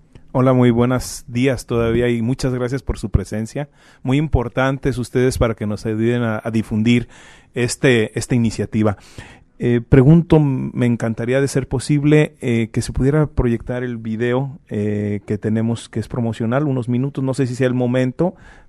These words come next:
para, o quieren que lo hagamos más tarde. Lo hacemos al final. Muy bien.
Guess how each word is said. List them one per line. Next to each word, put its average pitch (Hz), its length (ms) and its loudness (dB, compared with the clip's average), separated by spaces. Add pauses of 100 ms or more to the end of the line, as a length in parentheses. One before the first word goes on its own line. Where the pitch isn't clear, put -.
para, 101 720 -8
o 104 240 -2
quieren 110 240 -4
que 113 100 -8
lo 113 60 -2
hagamos 104 240 -2
más 104 160 -2
tarde. 131 380 -2 (760)
Lo 127 60 -8
hacemos 135 300 -6
al 104 80 -2
final. 98 340 -6
Muy 165 160 2
bien. 196 220 2